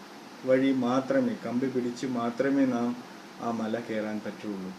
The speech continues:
കമ്പി പിടിക്കാതെ ഒരു അടി പോലും മുമ്പോട്ട് വെക്കാൻ പറ്റില്ല. അത്രയ്ക്ക് കുത്തനെയായിട്ടുള്ള ഒരു മലയാണ് കൊണ്ടരങ്ങി മല. എത്ര ദുർഘടമായിട്ടുള്ള ഒരവസ്ഥ അനുഭവിക്കുന്ന ഒരു വ്യക്തിയാണെങ്കിലും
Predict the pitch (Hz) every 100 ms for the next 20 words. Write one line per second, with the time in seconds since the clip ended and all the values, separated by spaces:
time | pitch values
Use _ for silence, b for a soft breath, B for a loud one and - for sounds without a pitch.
0 | - - - - - - - - 117 117
1 | 120 117 - 127 120 120 123 - - -
2 | 117 120 131 - 123 127 123 120 123 127
3 | 110 110 117 123 120 - - 113 131 127
4 | 110 101 101 107 107 - 139 131 - 127
5 | - 165 160 143 120 113 117 117 117 -
6 | - - - 120 113 107 113 117 107 104
7 | 107 - 104 98 98 98 95 90 92 95
8 | - - - - - - - - - -
9 | - - - - - - 143 - - 170
10 | 165 131 127 123 147 156 147 143 139 135
11 | 123 113 113 113 - 123 117 - 120 113
12 | 120 113 117 110 107 101 107 110 104 104
13 | - 123 113 101 98 98 95